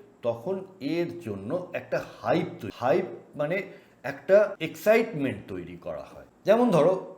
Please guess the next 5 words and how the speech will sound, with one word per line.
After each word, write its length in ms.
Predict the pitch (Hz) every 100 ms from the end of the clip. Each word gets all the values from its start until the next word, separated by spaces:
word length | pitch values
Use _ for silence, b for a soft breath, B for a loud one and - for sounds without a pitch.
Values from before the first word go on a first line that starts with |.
| - -
ক-, 380 | 185 - - - -
iPhone-এর 500 | 180 196 190 196 196
একটা 300 | 180 208 214 208
নতুন 400 | 170 170 185 147
ভার্সন 420 | 139 131 -